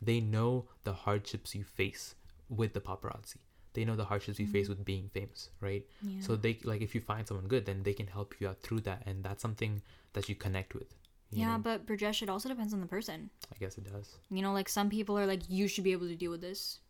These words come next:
Speaker 1: Hmm.
Speaker 2: I mean, sign of a toxic relationship, but
Speaker 1: Yeah.
Speaker 2: still, um, that's another thing. Just,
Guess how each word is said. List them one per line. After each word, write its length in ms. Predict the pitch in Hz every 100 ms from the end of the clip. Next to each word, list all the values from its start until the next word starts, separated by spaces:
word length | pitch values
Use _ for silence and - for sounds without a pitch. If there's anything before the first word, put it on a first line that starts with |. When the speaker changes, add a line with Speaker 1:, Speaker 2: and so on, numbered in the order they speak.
| -
Speaker 1:
Hmm. 160 | - 101 - - -
Speaker 2:
I 40 |
mean, 220 | 190 180 175 214 - 214 - - -
sign 300 | - 175 175
of 80 | 170
a 20 |
toxic 400 | - 185 - 180
relationship, 560 | - 180 170 185 190 -
but 200 | 180 180
Speaker 1:
Yeah. 60 | - - - - -
Speaker 2:
still, 600 | - - 240 190 175 165
um, 420 | - 180 170 170 170
that's 220 | 196 -
another 280 | 208 202 208
thing. 400 | 202 165 165 165
Just, 400 | 180 180 -